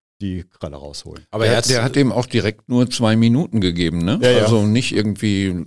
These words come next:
Speaker 3: reden wir mal drüber, sondern in zwei Minuten weg, sonst bezahlen,
Speaker 1: Mhm.
Speaker 3: sonst wird's teuer.
Speaker 2: Aber er hatte
Speaker 1: Genau.
Speaker 2: Mitarbeiter dabei, oder haben die sich
Speaker 3: Er war
Speaker 2: gewundert?
Speaker 3: alleine.
Speaker 2: Okay, und hat sich
Speaker 3: Klein-,
Speaker 2: keiner
Speaker 3: kleiner
Speaker 2: gewundert?
Speaker 3: Mann vor großem Trakt, das
Speaker 2: Ja,
Speaker 3: war
Speaker 2: wollte
Speaker 3: echt,
Speaker 2: gerade sagen, hat
Speaker 3: ähm,
Speaker 2: sich da keiner gewundert, wer ist denn er jetzt?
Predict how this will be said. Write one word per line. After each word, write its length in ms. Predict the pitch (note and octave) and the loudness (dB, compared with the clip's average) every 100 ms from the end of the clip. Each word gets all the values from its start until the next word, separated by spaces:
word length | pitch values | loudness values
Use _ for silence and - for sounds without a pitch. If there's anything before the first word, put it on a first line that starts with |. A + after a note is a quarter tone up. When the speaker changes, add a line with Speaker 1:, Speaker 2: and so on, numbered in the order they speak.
| D#2 | -2
Speaker 3:
reden 260 | G2 G#2+ | -2 0
wir 100 | A#2 | 0
mal 180 | A#2+ A#2+ | 2 0
drüber, 400 | A2+ B2 B2+ C#3+ | 0 0 0 -2
sondern 560 | A#2 A2 A2+ G#2+ G#2 G2+ | -2 0 0 0 -2 -4
in 120 | G#2+ | -4
zwei 200 | G2 G#2+ | -4 -2
Minuten 440 | G#2 G#2 G2+ - F2+ | 0 0 -2 -4 -4
weg, 200 | G#2 - | -4 -2
sonst 420 | G#2 F#2+ A2+ - | -2 0 -2 -6
bezahlen, 560 | - - G#2+ F2+ D2 C#2+ - | -8 -6 -6 -4 -6 -8 -12
Speaker 1:
Mhm. 100 | G#2+ | -6
Speaker 3:
sonst 220 | G#2+ D#2+ - | -4 -4 -4
wird's 240 | E2+ - | -6 -6
teuer. 320 | G2 D2+ B1+ _ | -6 -6 -8 _
Speaker 2:
Aber 160 | - G#2+ | -6 0
er 60 | |
hatte 80 | G#2+ | 0
Speaker 1:
Genau. 80 | B2 | 2
Speaker 2:
Mitarbeiter 460 | B2+ C3+ - - - | 4 2 2 -4 -4
dabei, 320 | F2 E2+ F2 | -4 -4 -4
oder 160 | F2+ G2+ | -2 -4
haben 140 | A#2+ | -2
die 320 | A2 G#2+ G#2 | -2 -2 -2
sich 160 | G#2 A2+ | -2 0
Speaker 3:
Er 80 | A2 | 0
war 80 | C3 | 2
Speaker 2:
gewundert? 240 | D#3 F3 | 2 2
Speaker 3:
alleine. 220 | F3 A#2 - - _ _ - | 2 0 -2 -14 _ _ -14
Speaker 2:
Okay, 300 | G#2+ A#2+ G3+ | -4 0 0
und 160 | B2 | 0
hat 100 | A#2+ | 0
sich 60 | A#2 A2+ | 0 0
Speaker 3:
Klein-, 20 | |
Speaker 2:
keiner 120 | C3 C3 | 2 2
Speaker 3:
kleiner 140 | C3 C3 | 0 2
Speaker 2:
gewundert? 160 | B2 | 2
Speaker 3:
Mann 80 | C3 | 2
vor 180 | - C3 | 0 0
großem 360 | B2 C3+ D3 C3+ | 2 2 0 -4
Trakt, 320 | D3+ - - | -4 -2 -2
das 120 | G2+ | 2
Speaker 2:
Ja, 100 | D#3 | 2
Speaker 3:
war 60 | G#3+ | 2
Speaker 2:
wollte 80 | A#2+ | 0
Speaker 3:
echt, 100 | - | 2
Speaker 2:
gerade 120 | B2 | 2
sagen, 120 | B2 | 4
hat 60 | A2+ | 4
Speaker 3:
ähm, 40 | A2+ | 2
Speaker 2:
sich 100 | A#2 | 2
da 80 | |
keiner 220 | C3 C#3+ C#3 | 2 0 0
gewundert, 320 | A#2+ D3 A#2+ | 2 2 2
wer 80 | F#2+ | -2
ist 160 | A2+ | -2
denn 80 | G#2 | -4
er 180 | D#2 A#2 | -2 -2
jetzt? 300 | F3+ - | -4 -8